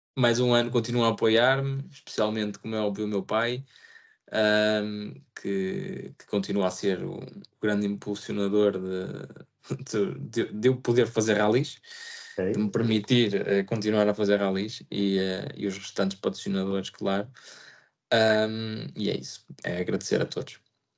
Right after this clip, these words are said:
Speaker 2: Muito bem. Pedro Almeida, ficam os votos de uma boa temporada, que dê para diversão acima de tudo e depois o resto vem por acréscimo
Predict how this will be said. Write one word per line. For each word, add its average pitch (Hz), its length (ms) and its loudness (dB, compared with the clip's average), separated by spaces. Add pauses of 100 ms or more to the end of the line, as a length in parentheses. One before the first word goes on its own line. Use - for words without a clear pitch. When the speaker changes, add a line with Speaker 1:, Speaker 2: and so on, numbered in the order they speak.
Speaker 2:
Muito 117 220 2
bem. 95 140 0 (580)
Pedro 139 160 10
Almeida, 123 280 8
ficam 143 200 8
os 131 120 10
votos 113 440 6
de 110 60 4
uma 120 300 6
boa 123 200 4
temporada, 127 640 6 (240)
que 127 320 8
dê 135 160 10
para 127 180 2
diversão 117 600 2
acima 113 320 2
de 113 160 -6
tudo 123 280 2 (300)
e 123 60 6
depois 117 240 8
o 117 80 6
resto 113 320 4
vem 117 140 6
por 117 140 2
acréscimo 127 640 2